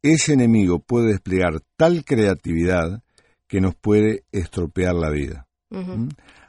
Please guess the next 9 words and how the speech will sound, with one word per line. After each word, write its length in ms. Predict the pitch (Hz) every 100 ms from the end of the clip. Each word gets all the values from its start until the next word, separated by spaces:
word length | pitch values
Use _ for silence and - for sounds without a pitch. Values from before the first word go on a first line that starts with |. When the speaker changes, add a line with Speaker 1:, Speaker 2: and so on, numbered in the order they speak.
| -
Speaker 1:
Hay 140 | 104
veces 340 | 110 123 120 -
que, 200 | 117 120
y 120 | 117
aquí 220 | 95 101
se 180 | 82 101
sonreirá 560 | 82 90 87 92 95 101
mucha 300 | 101 101 92
gente, 580 | - 110 107 101 127